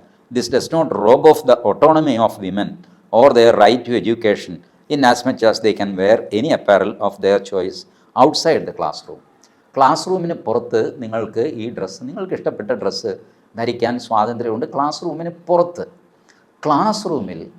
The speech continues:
ഇത്, ആ, ഉം, സ്കൂളിൻ്റെ അല്ലെങ്കിൽ കോളേജിൻ്റെ ചിട്ടയനുസരിച്ചുള്ള യൂണിഫോം വേണം ധരിക്കാൻ.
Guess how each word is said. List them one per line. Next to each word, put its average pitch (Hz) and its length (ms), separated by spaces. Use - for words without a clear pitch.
ഇത്, 117 240
ആ, - 20
ഉം, 85 320
സ്കൂളിൻ്റെ 123 720
അല്ലെങ്കിൽ 101 300
കോളേജിൻ്റെ 98 640
ചിട്ടയനുസരിച്ചുള്ള 104 1200
യൂണിഫോം 104 540
വേണം 95 460
ധരിക്കാൻ. 90 400